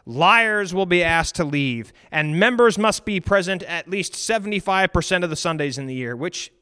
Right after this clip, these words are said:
by the end of our list meant that no one was worthy of our church. To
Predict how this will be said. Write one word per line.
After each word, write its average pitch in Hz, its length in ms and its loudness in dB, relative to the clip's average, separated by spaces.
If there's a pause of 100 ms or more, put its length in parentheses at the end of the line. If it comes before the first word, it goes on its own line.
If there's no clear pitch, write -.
(140)
by 160 140 -18
the 160 160 -14
end 180 180 -10
of 165 80 -12
our 170 140 -10
list 180 240 -6
meant 156 240 -8
that 160 160 -6
no 143 240 -6
one 131 460 -10 (340)
was 135 220 -8
worthy 117 640 -6 (460)
of 107 220 -12
our 110 320 -6
church. - 540 -10 (1800)
To 117 120 -16